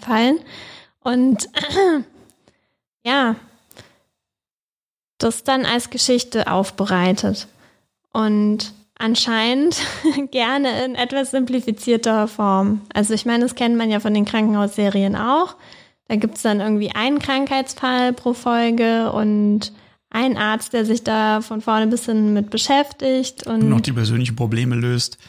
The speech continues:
Speaker 1: Genau.
Speaker 2: Dann noch einsam der Patient, da wird ihm auch noch gute Beisprache, äh,
Speaker 1: Ja.
Speaker 2: Be-, Beistand geleistet und
Speaker 1: Ja.
Speaker 2: seine wirtschaftlichen Probleme und vielleicht hat er noch irgendwas mit der Ex-Frau zu klären. Das macht der Arzt auch noch alles
Speaker 1: Ja.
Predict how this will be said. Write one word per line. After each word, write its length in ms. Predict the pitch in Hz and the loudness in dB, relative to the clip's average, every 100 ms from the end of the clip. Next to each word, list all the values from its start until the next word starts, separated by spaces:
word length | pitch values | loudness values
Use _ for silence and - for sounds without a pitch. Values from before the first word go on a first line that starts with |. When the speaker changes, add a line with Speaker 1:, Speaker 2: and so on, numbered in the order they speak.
| - - | -10 -4
Speaker 1:
Genau. 220 | 220 214 214 | 0 2 2
Speaker 2:
Dann 140 | 233 | 2
noch 100 | - | 2
einsam 460 | - 135 131 123 120 | 0 -2 0 0 0
der 100 | 117 | -2
Patient, 500 | - - 127 123 113 | -4 -4 -2 0 0
da 80 | |
wird 140 | 107 - | -2 0
ihm 120 | 120 | 0
auch 80 | 120 | 0
noch 200 | 113 107 | 0 -2
gute 180 | - 117 | -4 -4
Beisprache, 800 | - 117 120 - 127 120 131 127 | -2 0 -2 -2 -2 -2 -2 0
äh, 40 | 127 | 2
Speaker 1:
Ja. 40 | 120 | 2
Speaker 2:
Be-, 240 | 113 - - | 0 -2 -4
Beistand 520 | 123 131 - 123 127 | -2 -2 0 -2 -2
geleistet 720 | 127 123 120 123 127 120 - | -4 -2 -2 -2 -2 -2 0
und 180 | 113 107 | 0 2
Speaker 1:
Ja. 220 | 233 - - - - - | 2 2 0 -4 -4 -8
Speaker 2:
seine 220 | - 113 107 | 0 2 2
wirtschaftlichen 560 | 147 131 123 123 127 | 0 -2 0 0 0
Probleme 500 | 123 117 117 131 120 | 0 0 2 2 2
und 200 | 117 113 | 2 0
vielleicht 300 | - 113 113 | 0 -2 0
hat 80 | 127 | 0
er 40 | 120 | 2
noch 160 | 110 | 2
irgendwas 300 | 120 120 113 | 2 0 0
mit 140 | - 113 | 0 0
der 240 | 110 107 - - _ | 2 0 -2 -18 _
Ex-Frau 480 | 135 - - - 123 | -4 -4 -4 -2 -2
zu 160 | 123 135 | -2 -4
klären. 340 | - 120 117 | -2 0 0
Das 180 | 110 - | 0 0
macht 180 | 120 - | -2 -2
der 140 | 117 | -4
Arzt 200 | 113 - 113 | -4 -4 -2
auch 80 | |
noch 140 | 104 131 | -2 -2
alles 360 | 104 104 - - _ _ _ 247 | -2 -2 -2 -6 _ _ _ 0
Speaker 1:
Ja. 180 | 233 | 0